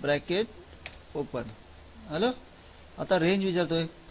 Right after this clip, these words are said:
आता रेंज आपल्याला टोटल कोणाची काढायची? Samsung-ची ना. मग रेंज कुठून सिलेक्ट करणार आपण? तर जिथे प्रॉडक्ट आहेत, बरोबर ना? आता नेम सिलेक्ट करू शकतो का? नाही. कारण आपली क्रायटेरिया काय, तर Samsung आहे म्हणून इथून सिलेक्ट करायचं आहे.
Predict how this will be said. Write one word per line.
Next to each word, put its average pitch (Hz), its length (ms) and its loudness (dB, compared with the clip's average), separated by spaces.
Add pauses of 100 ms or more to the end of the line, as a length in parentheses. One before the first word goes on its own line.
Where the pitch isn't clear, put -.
(420)
आता 220 200 2
रेंज 208 260 6
आपल्याला 220 340 2
टोटल 190 220 4
कोणाची 220 260 4
काढायची? 214 260 4
Samsung-ची 196 500 2
ना. 208 120 2 (720)
मग 170 160 -2
रेंज 202 320 4
कुठून 208 320 4
सिलेक्ट 208 260 2
करणार 214 180 4
आपण? 208 300 2 (840)
तर - 40 -6
जिथे 170 220 2
प्रॉडक्ट 196 460 6
आहेत, 165 160 10 (460)
बरोबर 202 160 -2
ना? 233 60 6
आता 202 160 4
नेम 196 240 2
सिलेक्ट 208 260 0
करू 208 120 2
शकतो 202 220 -2
का? 208 140 4
नाही. 196 280 4 (920)
कारण 170 140 2
आपली 185 240 2
क्रायटेरिया 190 480 6
काय, 196 120 6
तर 196 100 0
Samsung 190 460 2
आहे 185 80 2
म्हणून 190 200 0
इथून 196 180 -2
सिलेक्ट 185 260 0
करायचं 165 260 0
आहे. 160 100 -6